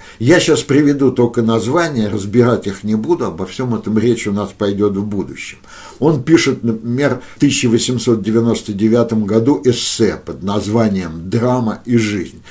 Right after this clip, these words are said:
Вообще очень много пишет о театре, потому что театр в это время в Ирландии начинает занимать очень-очень большое место. Пишет статью "Новая драма Ибсена", это тысяча девятисотый год.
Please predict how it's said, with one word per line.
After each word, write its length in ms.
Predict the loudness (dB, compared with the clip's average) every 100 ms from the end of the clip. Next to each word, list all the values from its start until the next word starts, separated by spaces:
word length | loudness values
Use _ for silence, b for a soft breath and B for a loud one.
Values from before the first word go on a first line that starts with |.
| B 0
Вообще 320 | 2 6 6
очень 420 | 6 2 2 0
много 300 | 2 4 4
пишет 480 | 2 0 0 -2 -2
о 120 | -4
театре, 560 | 0 0 0 -2 -8 -12
потому 400 | -12 -8 -6 -6
что 180 | -8 -10
театр 480 | -2 -2 0 -4
в 140 | -2 -2
это 180 | -2 -4
время 360 | -2 0 0
в 120 | 0
Ирландии 600 | 0 2 2 0 -2 -6 B B B
начинает 580 | -2 0 0 2 2 2
занимать 540 | 0 0 0 -2 -4 4
очень-очень 720 | 8 8 6 0 0 -2 -4
большое 580 | -2 -2 -2 -2 -2 -2
место. 420 | -6 -12 -14 -16 B B B 0
Пишет 360 | 2 4 0
статью 800 | -2 2 2 2 4 6 6 2 B B -12
"Новая 760 | -4 2 4 4 6 6 6
драма 580 | 4 2 4 2 0 -2 0
Ибсена", 540 | 0 0 -4 -4 -8
это 220 | -10 -10
тысяча 400 | -2 -2 0 -2
девятисотый 680 | 0 2 2 2 0 0 -2
год. 320 | -6 -6 -8